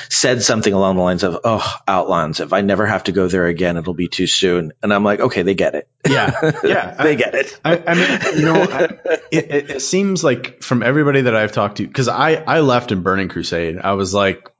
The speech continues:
Speaker 2: "I'm, I, I can't." Like, I had a group of coworkers. We had, like, six people, and we leveled up and we got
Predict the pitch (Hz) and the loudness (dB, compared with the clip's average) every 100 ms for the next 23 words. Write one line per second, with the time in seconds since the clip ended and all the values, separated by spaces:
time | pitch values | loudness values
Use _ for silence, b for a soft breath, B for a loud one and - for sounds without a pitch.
0 | _ 101 107 107 95 87 - _ 101 101 | _ -2 2 2 2 -2 -6 _ -4 -2
1 | - 101 - 92 82 - _ - 110 107 | -2 -2 0 -2 -2 -6 _ -2 -2 -2
2 | - B B B B B B B B B | -10 B B B B B B B B B
3 | B _ 123 127 117 104 123 127 123 110 | B _ -2 0 2 2 2 0 0 2
4 | 117 120 131 127 127 104 98 92 - 113 | 4 4 2 2 2 2 4 2 0 -2
5 | - 117 117 131 131 - - 110 101 90 | 0 0 2 0 -2 -8 -4 0 0 -2
6 | 95 135 131 110 98 95 113 120 - - | 2 2 4 2 2 0 2 0 -4 -4
7 | 104 101 117 113 101 - | 0 2 2 2 2 -2